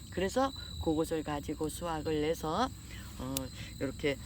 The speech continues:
제가 생활을 하고 있는데, 이렇게 고공-, 고객님들이 먼저 알고 찾으십니다. 그래서 제가 하게 된 것이, 어, 야간문과 우슬입니다. 저기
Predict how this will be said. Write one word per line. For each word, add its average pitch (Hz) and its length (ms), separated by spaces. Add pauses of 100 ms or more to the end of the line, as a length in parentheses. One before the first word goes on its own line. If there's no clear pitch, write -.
(160)
제가 139 240
생활을 190 420
하고 160 280
있는데, 156 520 (480)
이렇게 135 140
고공-, 160 420
고객님들이 170 1120 (320)
먼저 147 340
알고 160 460
찾으십니다. 139 1000
그래서 143 560 (320)
제가 147 220
하게 208 280
된 190 180
것이, 165 400 (460)
어, 127 180 (300)
야간문과 151 880 (1500)
우슬입니다. 160 760 (260)
저기 156 720